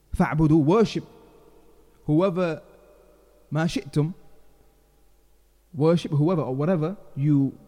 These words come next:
you want, مِن دُونِهِ, besides him. So is that a, a command to actually worship other gods besides Allah?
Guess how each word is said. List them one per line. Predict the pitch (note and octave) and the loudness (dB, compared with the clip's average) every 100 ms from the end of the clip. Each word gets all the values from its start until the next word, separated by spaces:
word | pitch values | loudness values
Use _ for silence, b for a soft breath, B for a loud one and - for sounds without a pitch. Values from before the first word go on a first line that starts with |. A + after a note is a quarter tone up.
| _ _ - | _ _ -6
you | C3+ C3+ | -2 -2
want, | B2+ F3 A#3+ - - - - _ _ - | -4 -8 -10 -20 -20 -20 -20 _ _ -12
مِن | G3 A3 | -8 -4
دُونِهِ, | G3+ C#3 | -4 -4
besides | D3 G#3+ D3+ A2+ | -6 -8 -10 -10
him. | G#2+ - - _ - _ _ - | -16 -18 -20 _ -20 _ _ -18
So | - | -10
is | F3 | -6
that | F#3+ - - _ _ _ - - | -6 -8 -18 _ _ _ -20 -8
a, | C#3 - | -8 -8
a | - | 2
command | - D#3 F#3+ D#3 | 4 4 2 2
to | E3+ | -2
actually | D3+ D#3+ C#3+ | -2 -2 -2
worship | C3+ F3+ - - | -2 -4 -4 -8
other | C#3+ | -10
gods | C3 D#3 D#3 | -10 -12 -12
besides | B2+ C#3+ C3 B2 | -14 -12 -12 -10
Allah? | B2+ E3 | -10 -12